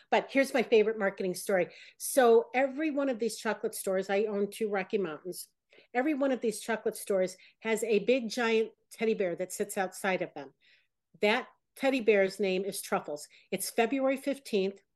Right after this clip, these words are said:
two thousand and two. It is snowing lightly. The street lights are on. Very, very, nothing's going on in town. And I know this because it's in the police report. So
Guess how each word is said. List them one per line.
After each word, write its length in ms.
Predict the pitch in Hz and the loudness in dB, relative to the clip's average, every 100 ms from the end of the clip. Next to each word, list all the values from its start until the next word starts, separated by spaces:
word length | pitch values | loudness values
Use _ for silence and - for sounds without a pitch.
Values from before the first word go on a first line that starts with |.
| _ _ _ _ _ _ _ _ _ | _ _ _ _ _ _ _ _ _
two 140 | - 226 | -2 -2
thousand 420 | 247 233 226 262 | 0 -2 -2 -2
and 160 | 262 | -2
two. 360 | - 190 165 175 _ _ _ - _ _ | -2 -2 -2 -4 _ _ _ -20 _ _
It 120 | 240 233 | 4 6
is 380 | 220 208 202 - _ _ _ _ _ _ - | 8 6 2 -12 _ _ _ _ _ _ -12
snowing 680 | - - 240 240 254 277 233 | -10 -4 0 2 2 0 0
lightly. 520 | 208 202 208 226 - _ - | 0 0 0 -2 -4 _ -8
The 60 | 208 | -6
street 300 | - 233 240 | 0 0 2
lights 320 | 247 247 - | -2 -2 -2
are 120 | 233 | -2
on. 320 | 196 202 220 - _ _ _ _ _ _ _ _ _ _ _ _ | 0 -2 -4 -10 _ _ _ _ _ _ _ _ _ _ _ _
Very, 240 | 240 254 269 | 0 0 0
very, 240 | 233 233 | 2 2
nothing's 420 | 214 240 285 254 - | 2 0 -2 -4 -2
going 260 | 262 247 | -2 0
on 140 | 233 226 | 0 -2
in 120 | 226 | -2
town. 360 | - 180 180 185 - - _ | -4 -4 -4 -8 -16 -20 _
And 80 | 214 | -2
I 100 | 220 | 0
know 200 | 226 233 | 0 0
this 180 | 247 - | -2 -2
because 300 | 233 226 196 | -6 -4 -6
it's 160 | 196 | -6
in 80 | 190 | -4
the 80 | 190 | -6
police 360 | - 175 165 - | -4 -8 -8 -10
report. 360 | 165 - 139 _ _ _ - _ | -12 -14 -16 _ _ _ -20 _
So 640 | - - 247 226 214 208 202 | -16 -2 4 6 6 4 2